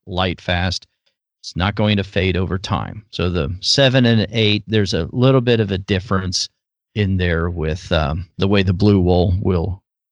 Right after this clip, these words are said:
qualify that. The point is this, anything within a six, seven, or eight,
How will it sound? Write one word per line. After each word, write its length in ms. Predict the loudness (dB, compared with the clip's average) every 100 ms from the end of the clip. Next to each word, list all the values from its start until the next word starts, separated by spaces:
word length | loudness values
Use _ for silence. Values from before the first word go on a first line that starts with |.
| _
qualify 480 | 0 0 0 0 -4
that. 240 | -4 -10 -16 _ -20 _ -2
The 60 |
point 340 | 2 4 6 6
is 180 | 4
this, 420 | 2 2 2 -2 -4 _ _ 0
anything 580 | 4 4 4 4 4 2
within 360 | 2 2 2
a 60 | 2
six, 360 | 0 0 2
seven, 360 | 2 4 2 0
or 180 | 0 0
eight, 260 | 2 0